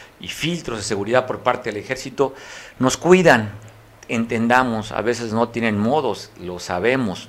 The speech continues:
ellos no son, este, pues no son de relaciones públicas, no les dan curso de relaciones públicas, ellos fueron formados para matar, eso es un militar, ellos no van a detener, ellos van a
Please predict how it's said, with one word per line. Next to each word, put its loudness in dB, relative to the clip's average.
ellos -4
no -2
son, 0
este, 2
pues 4
no 4
son 0
de 10
relaciones 4
públicas, -2
no -2
les -2
dan 0
curso -4
de 2
relaciones -4
públicas, -4
ellos -2
fueron 0
formados 2
para -2
matar, -2
eso -4
es -10
un -6
militar, -4
ellos -4
no 2
van 2
a -4
detener, -4
ellos -6
van -2
a -12